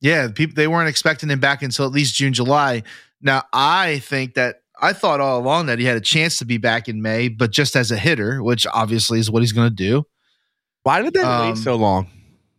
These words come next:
Speaker 1: But wait so long for what?
Speaker 2: The T J. <gasps> Oh, what a dirty pitch. Who's Dave Adams?
Speaker 1: Oh,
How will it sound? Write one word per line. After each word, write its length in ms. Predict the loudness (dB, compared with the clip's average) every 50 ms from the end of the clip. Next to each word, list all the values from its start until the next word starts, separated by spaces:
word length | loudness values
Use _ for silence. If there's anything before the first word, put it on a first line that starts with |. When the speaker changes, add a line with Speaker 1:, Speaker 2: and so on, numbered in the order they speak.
| _ _ _ _ _ _ _ _ _ _ _ _ _ _ _ _ _
Speaker 1:
But 240 | 0 0 0 2
wait 140 | 2 2 2 4
so 140 | 2 2
long 160 | 2 2 0 0
for 120 | 0 2
what? 260 | 2 2 0 -2 -2 _
Speaker 2:
The 80 | -2
T 240 | 0 2 2 2 2
J. 260 | 0 -2 -4 -4 -6 -8 -12 _ -20 _ _ _ _ _ _ _ _ _ _ _ _ _ _ _ _ _ _ _ _ _ _ _ _ _ _ _ _ _ _
<gasps> 220 | 2 4 4 4 2 -2 -6 _ _ 4
Oh, 120 | 4 4
what 200 | 6 4 4 2
a 120 | 2 -2 -4 _ _
dirty 360 | 0 2 2 2 2 0 0
pitch. 360 | 0 -2 -2 -2 -4 -4 -4 0
Who's 220 | 0 2 2 2
Dave 220 | 2 0 2 2 2
Adams? 440 | 0 0 0 0 -2 -4 -6 -2 0
Speaker 1:
Oh, 360 | 0 2 2 -2 -4 -8 -14